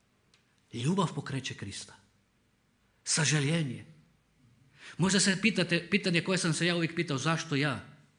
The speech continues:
Samilost, sažaljenje, ljubav pokreće Isusa Krista na djelovanje, ništa drugo. Ljubav je početak i kraj. Kad on vidi, kaže,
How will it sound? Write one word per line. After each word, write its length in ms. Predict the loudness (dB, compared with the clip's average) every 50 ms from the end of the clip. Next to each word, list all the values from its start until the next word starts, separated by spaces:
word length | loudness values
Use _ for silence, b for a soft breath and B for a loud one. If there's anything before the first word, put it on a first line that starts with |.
| _ _ _ _ b b b b b b b b _
Samilost, 960 | -4 0 2 4 4 6 6 6 6 6 4 4 0 -4 -6 -8 -10 -12 -16 -20 B B B B B B
sažaljenje, 1000 | 0 4 4 6 6 6 6 8 8 8 8 8 6 4 2 0 -4 -8 -12 -18 -20 -20 b b b b b b b
ljubav 400 | 2 4 6 6 6 6 4 4
pokreće 460 | 2 0 4 4 4 4 6 6 6
Isusa 280 | 6 4 4 0 -2 0
Krista 340 | 0 0 0 0 0 -2 -4
na 120 | -4 -4
djelovanje, 500 | -4 -6 -6 -6 -6 -8 -8 -8 -10 -10 B B B B
ništa 320 | -4 -2 -2 -2 -4 -6
drugo. 360 | -8 -8 -10 -10 -12 -12 -16 -18 -20 _ _ _ _ _ _ _ _ _ _ _ _ _ _ _ _ b b b b b
Ljubav 300 | 4 6 6 8 8 6
je 100 | 6 4
početak 500 | 4 2 2 2 0 0 -2 -4 -8 -8
i 20 |
kraj. 340 | -12 -10 -10 -10 -8 -8 -10 -14 -16 -20 -20 _ _ _ _ _ _ _ _ _ _ _ _ _ _ _ _ _ _ _ _ _ _ _ _ _ _ _ _ _ _ _ _ _ -2
Kad 180 | 0 2 2 4 6
on 160 | 6 8 8
vidi, 260 | 8 8 6 6 4
kaže, 200 | 2 0 0 0